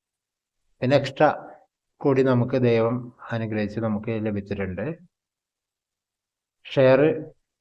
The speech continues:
it with others. അപ്പൊ ഇവിടെ share your bounties എന്ന് പറയുന്നത് നമുക്ക് കിട്ടിയ ഉപഹാരങ്ങൾ, അല്ലെങ്കിൽ സമ്മാനങ്ങൾ, അല്ലെങ്കിൽ ഔദാര്യങ്ങൾ, മറ്റുള്ളവർ തന്നത് ഗിഫ്റ്റായിട്ടോ അല്ലെങ്കിൽ സ്നേഹം കൊണ്ടോ അല്ല സഹായം കൊണ്ടോ,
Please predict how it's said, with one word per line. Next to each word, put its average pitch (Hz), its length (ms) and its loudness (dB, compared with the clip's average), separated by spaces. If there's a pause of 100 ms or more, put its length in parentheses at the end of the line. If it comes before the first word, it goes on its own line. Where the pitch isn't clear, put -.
it 127 160 -8
with 123 140 0
others. 107 440 0
അപ്പൊ 120 160 -2
ഇവിടെ 127 440 0
share 131 400 2
your 143 200 2
bounties 131 340 4
എന്ന് 127 140 -2
പറയുന്നത് 110 340 0
നമുക്ക് 113 360 -4
കിട്ടിയ 135 180 0
ഉപഹാരങ്ങൾ, 110 760 2
അല്ലെങ്കിൽ - 1040 -14
സമ്മാനങ്ങൾ, 107 640 -2
അല്ലെങ്കിൽ 127 400 -4
ഔദാര്യങ്ങൾ, 107 1000 -4 (1500)
മറ്റുള്ളവർ 117 460 -2
തന്നത് 117 720 0 (320)
ഗിഫ്റ്റായിട്ടോ 113 760 -2
അല്ലെങ്കിൽ 107 340 -6 (420)
സ്നേഹം 107 440 -4
കൊണ്ടോ 104 600 -2 (1200)
അല്ല 110 100 -4
സഹായം 104 460 -2
കൊണ്ടോ, 104 580 -4